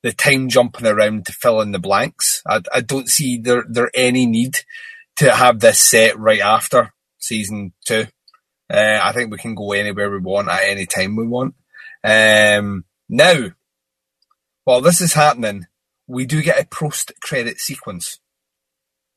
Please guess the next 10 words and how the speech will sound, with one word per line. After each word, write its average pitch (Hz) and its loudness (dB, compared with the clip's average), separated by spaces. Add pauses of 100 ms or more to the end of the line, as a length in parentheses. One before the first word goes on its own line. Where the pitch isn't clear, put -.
(340)
A 101 -6
very 117 -4
tantalizing 127 2
post-credit 90 -10
sequence. 87 -12
Did 104 -8
you 110 -4
watch 117 0
this, 95 -10
Bo? 80 -14